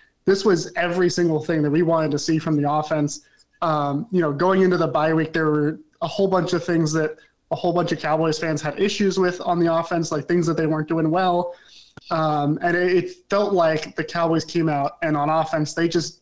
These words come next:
checked off all those boxes. They said, "Here's what they want. We're gonna give it to 'em." Like, they, they were using, uh, a lot of motion. John Owning, uh, you know, popular Cowboys Twitter guy,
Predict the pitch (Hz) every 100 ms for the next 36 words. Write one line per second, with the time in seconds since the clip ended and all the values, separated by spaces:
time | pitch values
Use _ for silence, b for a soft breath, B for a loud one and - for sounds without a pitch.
0 | _ - 180 - 170 160 156 151 143 -
1 | 139 - 156 156 147 160 - 214 208 202
2 | 196 170 170 175 185 - B B B -
3 | 175 190 165 170 165 - 165 160 160 160
4 | B B B - 160 156 170 175 175 165
5 | 165 185 180 180 165 165 - 160 147 143
6 | 160 160 180 170 160 160 156 160 151 160
7 | 165 156 160 165 156 160 180 170 151 -
8 | - _ 202 - 190 170 151 - - 165
9 | 156 175 160 160 160 156 156 147 - 165
10 | 160 160 151